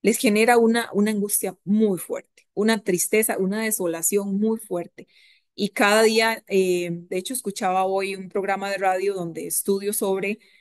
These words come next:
eh, las causas, por qué el, el, la tasa de suicidio ha incrementado muchísimo en esta población. Y es verdadero esa angustia y esa tristeza que ellos sienten. Entonces, nosotros como adultos también podemos tomar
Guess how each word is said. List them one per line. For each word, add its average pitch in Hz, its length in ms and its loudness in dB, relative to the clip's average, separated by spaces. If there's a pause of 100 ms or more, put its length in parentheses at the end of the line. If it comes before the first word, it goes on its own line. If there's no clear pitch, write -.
(300)
eh, 165 360 -4 (400)
las 196 240 4
causas, 208 720 2 (180)
por 175 200 -4
qué 190 140 0
el, 208 200 -2
el, 170 640 -4
la 175 120 -8
tasa 196 320 -4
de 196 80 0
suicidio 185 600 -4
ha 170 60 -8
incrementado 180 540 -8
muchísimo 170 640 -10 (480)
en 185 320 0
esta 185 260 -2
población. 175 640 -2 (380)
Y 214 180 4
es 170 120 0
verdadero 196 760 0 (320)
esa 185 300 -2
angustia 208 440 0
y 180 120 -2
esa 196 140 -6
tristeza 190 420 -6
que 175 100 -12
ellos 175 160 -8
sienten. 170 380 -8
Entonces, 226 340 -4
nosotros 269 380 -2
como 254 200 -4
adultos 226 360 0
también 202 280 -2
podemos 208 520 0
tomar 190 360 -2